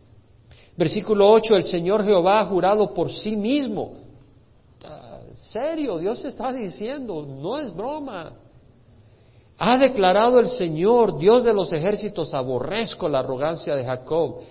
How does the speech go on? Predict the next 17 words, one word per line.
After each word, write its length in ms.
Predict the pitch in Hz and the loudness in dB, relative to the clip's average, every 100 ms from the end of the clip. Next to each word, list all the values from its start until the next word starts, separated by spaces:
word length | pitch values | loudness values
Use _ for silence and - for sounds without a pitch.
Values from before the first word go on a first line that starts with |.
| - 175 | -10 -6
y 80 | |
detesto 560 | 151 131 - 202 196 185 | -4 -4 -2 -2 -2 -6
sus 180 | 175 143 | -6 -6
palacios." 520 | - 143 170 170 170 | -2 0 0 -2 -6
Es 40 | |
decir, 580 | 165 151 196 190 - - - | -6 -4 -4 -4 -8 -20 -6
Jacob, 640 | 160 - 190 220 180 151 | -6 -2 2 2 2 -2
es 80 | 143 | -8
decir, 280 | 156 170 143 | -8 -8 -10
Israel, 640 | 135 120 139 202 180 110 - - _ - | -6 -4 -4 -4 -8 -12 -18 -20 _ -20
se 120 | - | -14
sentía 800 | 165 175 139 233 254 208 143 120 - - - - _ _ _ | -10 -10 -10 -10 -8 -6 -6 -10 -16 -20 -20 -20 _ _ _
protegido 840 | 143 - 120 120 202 196 143 - | -10 -8 -10 -8 -8 -8 -10 -12
allá 300 | - 131 131 | -12 -10 -10
en, 80 | 123 | -12
en 720 | 107 - - 101 98 - - _ - _ _ _ _ | -14 -20 -20 -16 -16 -16 -20 _ -20 _ _ _ _
Jerusalén, 840 | - 110 110 104 139 165 139 113 | -14 -14 -12 -8 -6 -6 -8 -12